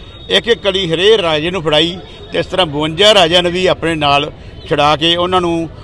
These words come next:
ਉਹ ਗਵਾਲੀਅਰ ਕਿਲੇ ਦੀ ਕੈਦ ਵਿੱਚ ਜਿਹੜੇ ਸੀਗੇ, ਉਹਨਾਂ ਨੂੰ ਵੀ ਅੱਜ ਰਿਹਾ ਕਰਾਇਆ। ਅੱਜ ਦਾ ਦਿਨ ਬੰਦੀ ਛੋੜ ਦਾਤਾ ਦੇ ਨਾਂ ਨਾਲ ਵੀ ਜਾਣਿਆ ਜਾਂਦਾ ਹੈ।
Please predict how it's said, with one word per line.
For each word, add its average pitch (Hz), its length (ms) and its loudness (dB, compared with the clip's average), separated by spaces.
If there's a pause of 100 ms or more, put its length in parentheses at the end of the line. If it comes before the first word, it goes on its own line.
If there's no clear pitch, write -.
(120)
ਉਹ 165 120 0
ਗਵਾਲੀਅਰ 165 420 4
ਕਿਲੇ 175 240 -2
ਦੀ 165 120 -4
ਕੈਦ 156 320 0
ਵਿੱਚ 151 180 -6
ਜਿਹੜੇ 160 280 -2
ਸੀਗੇ, 151 440 -4 (240)
ਉਹਨਾਂ 185 240 0
ਨੂੰ 190 100 0
ਵੀ 180 300 -2 (280)
ਅੱਜ 151 140 -2
ਰਿਹਾ 139 420 0
ਕਰਾਇਆ। 165 520 4 (480)
ਅੱਜ 165 80 2
ਦਾ 185 100 6
ਦਿਨ 160 380 -2 (160)
ਬੰਦੀ 156 400 -2
ਛੋੜ 180 240 2
ਦਾਤਾ 156 300 2
ਦੇ 151 260 -4 (280)
ਨਾਂ 151 240 4
ਨਾਲ 170 180 4
ਵੀ 180 80 2
ਜਾਣਿਆ 165 260 0
ਜਾਂਦਾ 160 340 0
ਹੈ। 165 300 -2